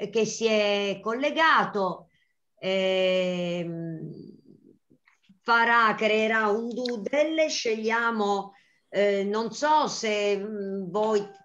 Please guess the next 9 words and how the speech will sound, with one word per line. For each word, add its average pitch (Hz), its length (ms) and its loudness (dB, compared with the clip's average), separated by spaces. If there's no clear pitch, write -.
tra 220 140 -2
i 208 120 0
presenti 208 680 -2
siete 196 340 -2
disponibili 196 720 -4
anche 202 240 -2
il 190 120 -6
fine 196 260 -6
settimana. 190 1080 -2